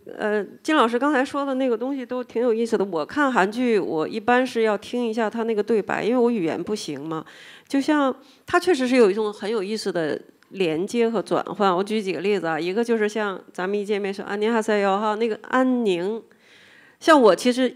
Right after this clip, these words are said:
我是先听汉语的，因为后面的那个是音调上的一个辅助嘛。那“安宁”它是请安，就是您最近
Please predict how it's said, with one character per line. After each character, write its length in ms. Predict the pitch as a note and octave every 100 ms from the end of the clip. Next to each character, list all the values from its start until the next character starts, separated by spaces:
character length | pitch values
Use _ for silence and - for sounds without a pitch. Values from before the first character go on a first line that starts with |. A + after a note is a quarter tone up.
| -
我 160 | G3+
是 100 | F#3+
先 200 | G#3+ B3+
听 180 | A#3+ A#3
汉 220 | A#3+ G#3
语 120 | D#3+
的， 240 | E2+ F#2+ - _ _ _ _
因 120 | C4+
为 140 | C#4 - -
后 180 | - D4
面 180 | B3 G#3
的 120 | G#3
那 120 | G#3
个 100 | G3+
是 280 | - G3 F#3
音 200 | G#3 A#3
调 160 | A#3+ G#3
上 200 | G#3 G3+
的 80 | F#3+
一 100 | F3+
个 100 | G#3
辅 220 | - E3
助 220 | - A#3+
嘛。 160 | G3 E3 - -
那 100 | - G#3+
“安 300 | - A#3 A#3+
宁” 220 | G#3 F3 F3+
它 140 | A#3+
是 100 | A#3
请 300 | A#3+ - -
安， 480 | - F#3 F#3 F#3+ C#4+ _
就 160 | - G3+
是 100 | F#3+
您 240 | F3 D#3+
最 160 | F3 F#3
近 280 | F3 E3+